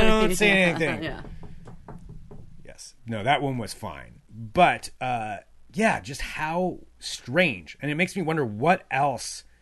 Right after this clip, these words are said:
Speaker 2: Is in the walls?
Speaker 1: Yeah.
Speaker 2: That is bizarre.
Speaker 1: Yeah.
Speaker 2: I mean, do you have another sink down there?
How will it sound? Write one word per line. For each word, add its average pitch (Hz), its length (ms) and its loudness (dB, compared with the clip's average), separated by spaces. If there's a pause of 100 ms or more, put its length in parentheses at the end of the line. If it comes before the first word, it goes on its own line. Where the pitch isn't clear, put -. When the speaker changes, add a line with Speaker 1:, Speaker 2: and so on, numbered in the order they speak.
(180)
Speaker 2:
Is 180 160 -2
in 196 120 0
the 175 80 0
walls? 185 680 -6
Speaker 1:
Yeah. 175 480 6
Speaker 2:
That 208 180 -6
is 151 220 -8 (500)
bizarre. 156 280 2
Speaker 1:
Yeah. 143 300 4 (1160)
Speaker 2:
I 190 40 -4
mean, 208 120 -2
do 214 100 -4
you 202 60 -2
have 208 220 0
another 196 340 -4
sink 277 280 -8
down 294 180 -4
there? 311 300 -2